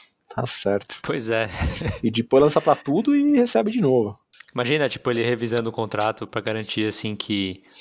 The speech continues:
Speaker 2: o jogo precisa ser exclusivo, mas não ele, sabe? Não o, o estúdio.
Speaker 1: É,
Speaker 2: "É
Speaker 1: cara.
Speaker 2: exclusivo? Quero. Vai, tá, vai pagar?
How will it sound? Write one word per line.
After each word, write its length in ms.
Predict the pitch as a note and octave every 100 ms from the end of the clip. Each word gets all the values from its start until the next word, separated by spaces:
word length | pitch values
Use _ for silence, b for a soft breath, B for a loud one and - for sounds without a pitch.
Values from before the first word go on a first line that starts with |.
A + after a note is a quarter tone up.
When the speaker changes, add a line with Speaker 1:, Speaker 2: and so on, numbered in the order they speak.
| C#3
Speaker 2:
o 100 | A#2
jogo 380 | G2+ A2+ B2+ C#3+
precisa 200 | - B2
ser 60 | A2+
exclusivo, 680 | - A2+ G2+ G#2+ A2 B2+
mas 300 | B2 A#2 G#2+
não 240 | A2 A#2 A2
ele, 340 | A2 F#2+ F2+
sabe? 400 | - G#2 G2 F#2+
Não 180 | G2 G2+
o, 80 | G2+
o 520 | G2+ G2 - G#2 G2
estúdio. 520 | G2+ - G2+ F#2+ F#2+ F#2 B B B B B B -
Speaker 1:
É, 200 | B3+ E3+
Speaker 2:
"É 40 |
Speaker 1:
cara. 160 | E3 A#2+
Speaker 2:
exclusivo? 360 | D3+ G#3+ C#3 - -
Quero. 440 | G2+ G#2+ G2+ G2 - -
Vai, 120 | A#2+
tá, 200 | C3 E3
vai 120 | F3
pagar? 420 | G3 E3 E3+ F#3+